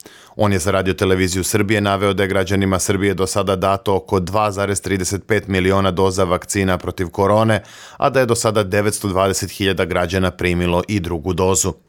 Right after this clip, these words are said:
Jovanović je dodao i to da kancelarija sada vodi evidenciju i o broju imunizovanih građana, odnosno onih koji su drugu dozu primili pre tri i više nedelja, a kojih trenutno ima nešto više od šesto dvadeset hiljada.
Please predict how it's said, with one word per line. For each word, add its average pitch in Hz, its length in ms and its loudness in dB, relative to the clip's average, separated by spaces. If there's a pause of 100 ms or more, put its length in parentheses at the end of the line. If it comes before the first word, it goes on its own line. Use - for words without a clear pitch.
(600)
Jovanović 117 480 2
je 110 40 2
dodao 101 360 2
i 95 60 0
to 113 200 0
da 104 120 0
kancelarija 104 640 2
sada 101 220 0
vodi 98 260 2
evidenciju 101 640 2
i 95 40 4
o 92 80 4
broju 98 340 2
imunizovanih 98 800 2
građana, 101 480 2
odnosno 98 420 0
onih 104 260 2
koji 101 220 2
su 101 200 -2
drugu 104 320 2
dozu 98 340 0
primili 101 420 0
pre 98 200 0
tri 104 340 0
i 92 40 2
više 98 300 0
nedelja, 98 460 0 (320)
a - 100 -4
kojih 139 220 0
trenutno 110 480 0
ima 98 260 0
nešto 95 420 0
više 90 320 -2
od 90 80 -2
šesto 85 360 -6
dvadeset 80 460 -4
hiljada. 98 520 0